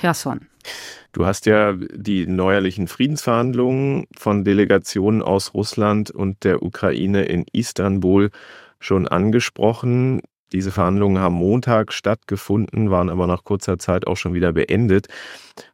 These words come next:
Speaker 2: Und man ist nach Feuerpause auch nicht wirklich näher gekommen, so muss man's sagen. Russland bleibt offenbar bei seinen Maximalforderungen.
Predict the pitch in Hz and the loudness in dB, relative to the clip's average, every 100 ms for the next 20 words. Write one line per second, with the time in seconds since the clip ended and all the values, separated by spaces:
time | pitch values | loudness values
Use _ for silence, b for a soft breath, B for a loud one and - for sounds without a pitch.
0 | _ 104 95 98 85 - 92 - 85 101 | _ 2 4 4 2 0 -2 0 0 2
1 | 110 - 98 110 101 104 - 90 - 90 | 0 0 2 2 2 0 0 -2 -2 -6
2 | 85 95 - 80 87 82 73 71 76 80 | -4 -6 -6 -4 -2 -2 -4 -6 -4 -4
3 | 82 82 82 85 80 - 85 80 95 95 | -4 -6 -6 -6 -6 -2 0 0 0 -4
4 | B B B - - 101 90 - 80 104 | B B B -8 -4 0 0 0 0 0
5 | - 92 98 87 87 85 82 80 82 80 | -4 -6 -2 0 0 0 0 -2 -2 -4
6 | 80 - 80 73 85 - 90 90 92 98 | -6 -6 -4 -6 -6 -4 -2 -2 0 2
7 | 107 | 0